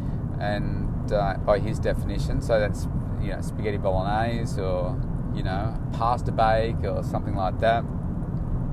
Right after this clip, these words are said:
And, uh, then he's not really having anything else apart from, oh, when he gets home, beer and chips.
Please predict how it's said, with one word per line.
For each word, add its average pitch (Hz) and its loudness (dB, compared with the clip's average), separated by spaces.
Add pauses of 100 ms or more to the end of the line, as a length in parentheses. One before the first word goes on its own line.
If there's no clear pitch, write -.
(920)
And, 107 0 (1500)
uh, 107 4 (160)
then 131 2 (520)
he's 120 0 (520)
not 185 6
really 170 4
having 135 2
anything 147 2
else 113 2 (380)
apart 120 4
from, 120 4
oh, 113 8
when 127 4
he 170 0
gets 156 2
home, 131 2
beer 135 4
and - 0
chips. - 0